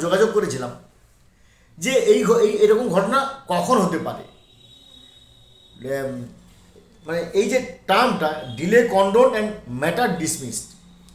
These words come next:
delay condoned এই টার্মটা আমরা বুঝতে পেরেছি, কারণ যেহেতু চব্বিশে সেপ্টেম্বর দু হাজার পঁচিশ হয়েছিল, তাই একটা নির্দিষ্ট ফরম্যাট থাকে যে কোনো মাম-, যে কোনো পিটিশন করার জন্য। সেক্ষেত্রে খানিকটা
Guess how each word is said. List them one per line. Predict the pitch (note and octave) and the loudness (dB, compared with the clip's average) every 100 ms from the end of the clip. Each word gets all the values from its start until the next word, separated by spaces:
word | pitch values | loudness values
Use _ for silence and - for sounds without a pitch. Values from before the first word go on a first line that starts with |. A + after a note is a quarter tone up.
| B2+ | -10
delay | D#3 B3+ B3+ | 2 8 8
condoned | A#3 B3 B3+ | 6 0 0
এই | - | 0
টার্মটা | G#3 G3+ A3+ | -2 0 0
আমরা | A3 F3 | 0 0
বুঝতে | D#3+ G3+ | 0 2
পেরেছি, | G#3+ G#3+ - - - _ _ _ _ _ | 2 0 -4 -10 -18 _ _ _ _ _
কারণ | F3+ A#3 - - - _ _ - | 0 0 -2 -10 -18 _ _ -4
যেহেতু | E3 G#3+ A#3 B3+ - - | 2 2 0 -8 -12 -4
চব্বিশে | F#3 F3+ - A#3+ B3+ A3+ - - _ _ - - | -2 0 -2 0 2 0 -4 -12 _ _ -10 -4
সেপ্টেম্বর | F3+ A3+ A3+ A3+ F#3 | 0 0 2 2 2
দু | E3+ G3+ | 2 2
হাজার | G#3+ G#3 | 2 0
পঁচিশ | A3 - A3 E3 | -4 -4 -4 -2
হয়েছিল, | F3+ A#3+ A#3+ A#3+ - _ _ _ _ | -2 -2 -4 -6 -14 _ _ _ _
তাই | - F#3+ | -4 0
একটা | G#3+ F3 | 0 0
নির্দিষ্ট | E3+ G#3 - G#3+ - | -2 -2 -2 -2 0
ফরম্যাট | D3+ G3 G#3 | 0 0 -2
থাকে | G#3 G#3+ G3+ | -2 -2 -2
যে | F3+ | -4
কোনো | F3 F3 | -6 -6
মাম-, | D#3+ - - - _ _ | -6 -10 -16 -20 _ _
যে | D#3+ | -4
কোনো | F#3+ G3 | -2 -2
পিটিশন | E3 F#3 F#3 G#3 E3 | -2 -4 -2 -2 -2
করার | F3+ F#3 | -4 -2
জন্য। | G#3+ A3+ - - _ - | -4 -6 -12 -20 _ -8
সেক্ষেত্রে | F#3 G3+ G#3 A3 - | -2 0 0 -2 -4
খানিকটা | F3 F3 | -8 -4